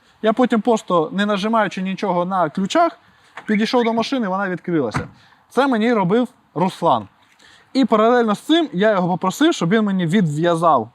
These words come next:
поворот від стопорів, і все було як по-європейськи. Да, в мене немає тут туманочок, при бажанні це можна зробити, а поки що такого бажання нема. Покра-,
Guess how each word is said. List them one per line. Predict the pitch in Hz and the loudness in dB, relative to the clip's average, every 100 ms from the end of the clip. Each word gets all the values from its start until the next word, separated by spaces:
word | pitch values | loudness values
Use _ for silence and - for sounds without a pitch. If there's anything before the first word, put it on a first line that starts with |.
| - | -4
поворот | 160 165 170 180 143 151 | 0 2 2 2 0 0
від | 147 123 | 0 -2
стопорів, | - 151 208 294 349 - _ _ _ - | -6 -4 2 2 0 -4 _ _ _ -4
і | 170 | -2
все | - - 240 | -2 0 0
було | 196 208 196 | 0 -2 0
як | 175 190 | 0 0
по-європейськи. | - 165 170 165 170 170 165 - 139 | -2 -2 0 2 0 0 -2 -2 -6
Да, | 143 180 226 | 0 2 4
в | 165 | 2
мене | 170 220 214 | 2 0 2
немає | 208 226 233 220 170 | 0 2 4 4 2
тут | - 185 - | 0 -4 -2
туманочок, | 165 214 285 269 - 247 - _ _ _ _ _ _ | 0 0 0 -2 -4 -6 -8 _ _ _ _ _ _
при | - 185 | -4 -2
бажанні | 180 196 220 202 | 0 2 2 0
це | 165 196 | -4 -4
можна | 208 190 175 | -2 -2 -2
зробити, | 151 165 175 262 247 233 214 208 _ | -2 -2 0 -2 0 0 0 -4 _
а | 160 180 175 170 - _ | -2 0 2 0 -2 _
поки | 269 - | -4 -4
що | 196 208 | -6 -8
такого | 202 220 214 | -4 0 0
бажання | 175 180 202 185 | 0 -2 -2 -4
нема. | 180 170 127 98 _ _ | -6 -4 -4 -4 _ _
Покра-, | 151 190 196 | -6 -4 -4